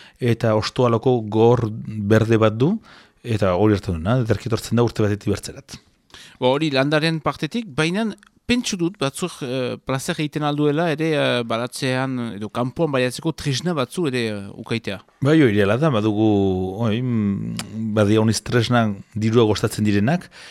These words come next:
Speaker 1: eta batzu-, batzutan ez datuzu alako aistur bat aspaldi duzuna, ez duzuna botan nahi, eta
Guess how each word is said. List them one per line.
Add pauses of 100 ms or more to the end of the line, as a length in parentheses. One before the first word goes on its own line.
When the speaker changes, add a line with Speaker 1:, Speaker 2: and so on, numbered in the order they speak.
(120)
Speaker 1:
eta
batzu-,
batzutan
ez
datuzu
alako
aistur
bat
aspaldi
duzuna,
ez
duzuna
botan
nahi,
eta